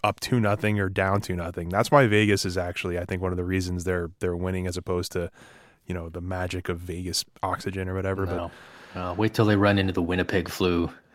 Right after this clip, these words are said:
Speaker 1: <laughs> The
Speaker 2: where
Speaker 1: Winnipeg
Speaker 2: there's,
Speaker 1: flu.
Speaker 2: there is, there is Wi-Fi in some places.
Speaker 1: It's terrible.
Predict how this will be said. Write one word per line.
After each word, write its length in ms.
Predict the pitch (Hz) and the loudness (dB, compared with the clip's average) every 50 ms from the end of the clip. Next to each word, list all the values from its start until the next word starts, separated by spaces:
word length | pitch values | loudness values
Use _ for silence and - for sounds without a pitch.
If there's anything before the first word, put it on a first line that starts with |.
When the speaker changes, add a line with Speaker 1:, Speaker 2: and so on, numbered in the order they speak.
| - - - - | -14 -10 -10 -10
Speaker 1:
<laughs> 480 | - - - - - - 160 - - | -10 -10 -14 -16 -4 -2 -2 -2 2
The 80 | - 113 | 0 0
Speaker 2:
where 100 | 101 101 | 2 2
Speaker 1:
Winnipeg 120 | - 80 82 | 2 2 4
Speaker 2:
there's, 280 | 90 87 - 113 110 | 4 4 4 2 0
Speaker 1:
flu. 220 | 113 - - - - | -2 -2 -4 0 4
Speaker 2:
there 200 | 95 92 90 90 | 6 6 6 6
is, 240 | 98 98 95 - - | 6 6 4 2 2
there 220 | - 95 92 92 | 4 4 6 6
is 120 | 95 92 90 | 6 4 2
Wi-Fi 640 | 90 82 85 90 95 98 - - 107 98 95 95 | 2 4 6 6 6 6 4 6 6 8 8 8
in 240 | 98 98 95 92 92 | 8 6 6 4 2
some 260 | - - 98 92 90 | 2 2 2 2 2
places. 720 | - - 92 90 87 - - 92 90 90 87 - - - - - _ _ | 2 2 2 2 2 2 0 -2 0 0 -2 -2 -4 -6 -8 -14 _ _
Speaker 1:
It's 100 | - - | -20 -20
terrible. 480 | - - - - 104 104 101 101 - | -16 -8 -6 -6 -6 -6 -8 -10 -14